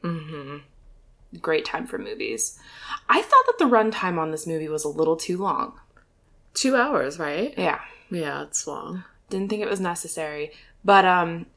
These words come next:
Speaker 2: okay, so it stars Julia Roberts, Richard Gere, Joan Cusack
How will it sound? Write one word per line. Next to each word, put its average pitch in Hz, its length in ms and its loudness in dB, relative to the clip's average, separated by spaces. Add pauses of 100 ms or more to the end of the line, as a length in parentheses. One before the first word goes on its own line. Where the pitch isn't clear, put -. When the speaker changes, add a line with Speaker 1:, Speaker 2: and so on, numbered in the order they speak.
Speaker 2:
okay, 165 280 4
so 165 180 4
it 156 80 2
stars 170 320 0
Julia 190 300 0
Roberts, 175 720 0 (200)
Richard 196 380 0
Gere, 165 420 0 (1400)
Joan 190 460 2
Cusack - 880 -6